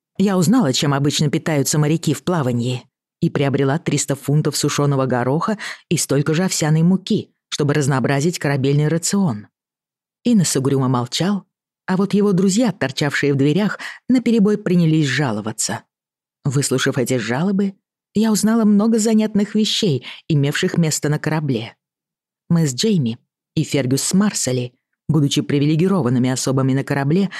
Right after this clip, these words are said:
обедали с капитаном Рейнсом, которому Мерфи готовил амброзию и мальвазию. А вот команда питалась отнюдь не по-королевски. Кок относился к приготовлению пищи для стола команды предвзято, полагая, что матросам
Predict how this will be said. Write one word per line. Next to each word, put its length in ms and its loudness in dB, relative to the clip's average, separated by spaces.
обедали 400 2
с 80 0
капитаном 540 0
Рейнсом, 640 -4
которому 400 0
Мерфи 360 0
готовил 440 0
амброзию 720 0
и 160 -4
мальвазию. 840 -2
А 120 -2
вот 160 -4
команда 640 0
питалась 440 0
отнюдь 420 -2
не 80 -2
по-королевски. 960 -4
Кок 200 -2
относился 540 0
к 80 -10
приготовлению 720 2
пищи 380 -2
для 160 0
стола 320 -2
команды 500 0
предвзято, 720 -2
полагая, 320 0
что 180 -4
матросам 540 0